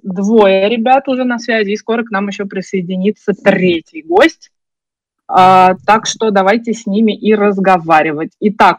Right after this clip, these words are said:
у нас далеко не впервые, но очень я рада встрече в эфире с тобой. Из Испании с нами Миша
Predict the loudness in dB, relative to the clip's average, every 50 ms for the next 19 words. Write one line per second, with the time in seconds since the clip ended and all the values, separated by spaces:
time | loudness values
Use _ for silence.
0 | -4 -4 -2 0 0 0 0 0 2 2 4 2 2 2 2 2 2 2 -2 -2
1 | 0 0 2 2 2 2 0 0 -2 -6 -12 -14 -10 -4 0 4 4 4 2 0
2 | -4 -6 -4 -4 -2 0 2 0 0 -2 -8 -16 _ -10 -10 -10 -10 -10 -12 -14
3 | -14 -14 -10 -6 -6 -6 -6 -6 -8 -6 -6 -4 0 2 2 2 2 0 -2 -2
4 | 0 0 0 -2 -6 -4 0 2 2 4 4 2 0 0 -2 -2 0 0 2 2
5 | 2 2 0 -2 -2 -2 -2 -2 -2 -2 -6